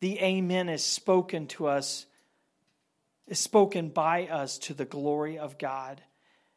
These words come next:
Now it is God who makes both us and you stand firm in Christ.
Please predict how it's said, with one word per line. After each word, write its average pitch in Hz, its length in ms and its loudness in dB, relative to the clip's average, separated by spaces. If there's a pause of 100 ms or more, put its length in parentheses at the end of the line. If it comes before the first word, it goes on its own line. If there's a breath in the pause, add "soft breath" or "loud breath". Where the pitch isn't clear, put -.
(180)
Now 175 640 0
it 160 100 -6
is 143 180 -2
God 151 480 2
who 143 160 -10
makes 143 400 -6
both 147 440 -4
us 156 540 -4
and 160 260 -6
you 160 240 -6
stand 143 400 -6
firm 143 300 -6
in 139 140 -8
Christ. 143 580 -8